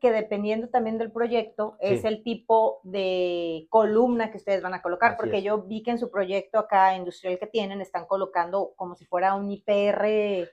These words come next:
Speaker 2: Sí.
Speaker 1: con canal, ¿no? Y
Speaker 2: Sí.
Speaker 1: ahí están metiendo la pieza.
Speaker 2: Sí, en ese caso en particular, eh, fue un... Fue un, un pilote, un pilotito de cimentación, alrededor de dos metros de profundidad,
Speaker 1: Ajá.
Speaker 2: llevaba su armado,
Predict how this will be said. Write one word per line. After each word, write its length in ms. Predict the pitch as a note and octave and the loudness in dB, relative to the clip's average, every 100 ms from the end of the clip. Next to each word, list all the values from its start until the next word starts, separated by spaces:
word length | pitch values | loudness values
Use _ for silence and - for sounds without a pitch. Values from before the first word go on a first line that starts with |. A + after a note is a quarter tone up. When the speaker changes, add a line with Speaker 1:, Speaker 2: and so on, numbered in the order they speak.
| _ | _
Speaker 2:
Sí. 160 | - | 2
Speaker 1:
con 140 | A3+ G#3+ | 2 8
canal, 500 | G3+ F#3+ G#3+ G#3+ G3+ | 6 6 2 2 0
¿no? 160 | G#3+ | 0
Y 60 | A3 | 6
Speaker 2:
Sí. 40 | G3 | 6
Speaker 1:
ahí 200 | F3+ G3 | 6 2
están 280 | F#3 F#3+ G3 | -2 -4 -4
metiendo 440 | - G3+ F#3 F#3+ | -4 -6 0 0
la 220 | F#3+ E3+ | 2 0
pieza. 400 | A3+ A#3+ - - | -2 -4 -8 -16
Speaker 2:
Sí, 140 | - A3 | 6 6
en 140 | E3+ | 6
ese 120 | F3 | 2
caso 220 | E3+ E3+ F3+ | 4 2 4
en 60 | |
particular, 580 | E3 - - C3 C#3 - C#3+ | -2 -4 0 2 2 0 -10
eh, 180 | C3+ - | -12 -2
fue 100 | C3+ | -2
un... 320 | C3 C#3 C#3 | -2 -6 -14
Fue 160 | - B2 | -8 -6
un, 400 | B2 B2+ B2 _ _ _ _ | -6 -10 -14 _ _ _ _
un 180 | B2 A#2+ | -10 -2
pilote, 600 | C#3+ C3 B2+ D3 C#3+ _ | 6 6 6 2 -6 _
un 140 | C3 | -14
pilotito 480 | - C3 A#2+ A#2+ C#3 | -4 -2 -2 -6 -6
de 60 | C3 | -6
cimentación, 760 | B2+ A#2 C#3 C#3 E3+ E3+ E3+ - _ _ C3+ | -6 -6 -6 4 6 4 0 -14 _ _ 0
alrededor 220 | B2 B2 | 0 2
de 140 | C3 | 0
dos 200 | B2 B2+ | 2 -2
metros 320 | C3 B2+ C3 C3 | -2 -6 -4 -6
de 80 | B2+ | -4
profundidad, 760 | C3+ C3+ C#3 D3 D3+ D3+ D3+ - | -6 -6 -4 4 6 6 0 -8
Speaker 1:
Ajá. 260 | G3 G3+ | -8 0
Speaker 2:
llevaba 320 | B2+ B2 B2+ B2+ | 4 6 6 6
su 140 | C#3 | 2
armado, 540 | C3+ C#3+ C#3 C#3 C#3+ | 4 6 4 4 -4